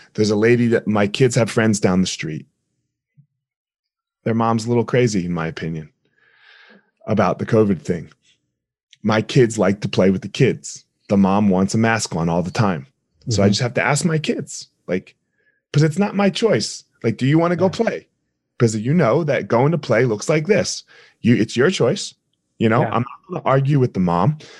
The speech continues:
Speaker 1: 'cause like you said, trying to change her opinion isn't fucking happening.
Speaker 2: Right.
Speaker 1: Right? So it just comes down to what my kids wanna do. Do you wanna go play with those two kids? You do? Okay, put your fucking mask on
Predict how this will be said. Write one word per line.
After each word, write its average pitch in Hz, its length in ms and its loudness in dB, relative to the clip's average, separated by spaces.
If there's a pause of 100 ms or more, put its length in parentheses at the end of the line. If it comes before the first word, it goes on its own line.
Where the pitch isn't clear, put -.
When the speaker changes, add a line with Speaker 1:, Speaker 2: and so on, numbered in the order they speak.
(100)
Speaker 1:
'cause 123 120 -2
like 131 180 2
you 139 60 -2
said, 131 420 0 (380)
trying 151 260 0
to 151 60 0
change 160 300 2
her 151 80 4
opinion 117 640 0
isn't 160 200 2
fucking 95 320 -2
happening. 90 500 -2 (300)
Speaker 2:
Right. 190 240 2 (140)
Speaker 1:
Right? 170 220 -2 (280)
So 143 500 0
it 135 100 -2
just 160 200 0
comes 160 220 0
down 135 180 2
to 123 60 2
what 107 180 0
my 107 140 0
kids 98 280 -2
wanna 87 220 0
do. 69 220 -12 (360)
Do 131 260 2
you 120 280 2
wanna 104 280 2
go 98 200 4
play 87 320 0
with 85 160 -4
those 82 220 0
two 78 180 -6
kids? - 300 -14
You 90 80 -4
do? 185 380 0
Okay, 110 280 -4
put - 140 -4
your 139 60 -6
fucking 143 280 0
mask 107 320 -2
on 98 240 2